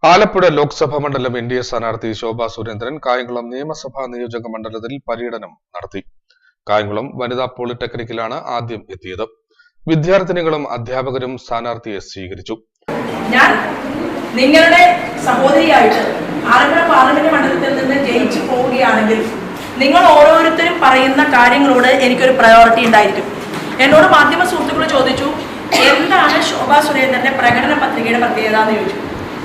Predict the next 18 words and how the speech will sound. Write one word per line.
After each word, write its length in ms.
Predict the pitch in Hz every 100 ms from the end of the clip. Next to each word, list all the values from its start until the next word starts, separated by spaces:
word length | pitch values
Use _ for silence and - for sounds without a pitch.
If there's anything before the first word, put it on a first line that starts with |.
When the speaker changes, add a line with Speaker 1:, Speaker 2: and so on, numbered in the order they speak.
| -
Speaker 2:
ഞാൻ 240 | 330 320 359
പറഞ്ഞത്, 480 | 302 285 285 262 - - -
ഞാൻ 260 | 285 330
കഴിഞ്ഞ 240 | 320 294 320
ആറ്റിങ്ങൽ 400 | 285 - 302 320
പാർലമെന്റ് 440 | 294 254 262 262
മണ്ഡലത്തിലും 600 | 277 240 233 233 240 -
എന്റെ 180 | 233 233
പ്രകടന 440 | - 254 226 -
പത്രിക 260 | - 226 233 240 - - 240
വിമൻ 580 | 240 294 302 330 - 240
ഓറിയന്റഡ് 540 | 240 240 262 262 269
പ്രകടന 320 | 240 233 226 233
പത്രികയായിരുന്നു, 760 | 240 220 220 202 - - -
വിമൻ 300 | 240 262 277
ഫ്രണ്ട്ലി 420 | 285 240 233 226 233 - - - - - -
എന്ന് 200 | 262 285
പറഞ്ഞാൽ 340 | 359 302 269